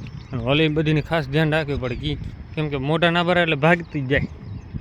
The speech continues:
તો આપણે છે ને બેહું રખડે છે બધી, અને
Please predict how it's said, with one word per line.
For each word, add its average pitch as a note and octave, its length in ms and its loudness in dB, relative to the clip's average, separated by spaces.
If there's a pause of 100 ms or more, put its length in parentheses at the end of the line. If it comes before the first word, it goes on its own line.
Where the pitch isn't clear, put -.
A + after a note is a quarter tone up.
(800)
તો C3 60 0
આપણે D#3 480 4
છે F3+ 100 6
ને F3 120 4
બેહું D#3+ 320 6 (380)
રખડે E3+ 300 6
છે D#3 120 2
બધી, C#3+ 320 4 (800)
અને B2+ 180 -6